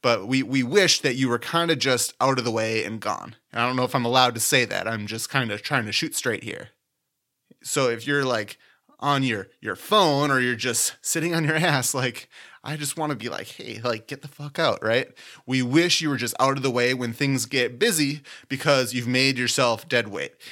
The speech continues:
And you know that, and you've felt that on rotations, that feeling of, "I wish I knew what I could do to help.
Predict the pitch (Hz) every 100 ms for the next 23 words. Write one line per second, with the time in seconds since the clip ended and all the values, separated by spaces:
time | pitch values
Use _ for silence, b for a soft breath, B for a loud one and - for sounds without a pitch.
0 | B 123 131 117 110 _ 131 175 160 131
1 | 117 113 117 147 180 240 - 127 110 120
2 | 120 120 117 110 - 120 113 160 143 123
3 | 113 - 165 160 143 135 120 107 101 B
4 | B B - 131 151 196 - 135 131 143
5 | 151 143 117 131 117 160 143 - 104 -
6 | 165 -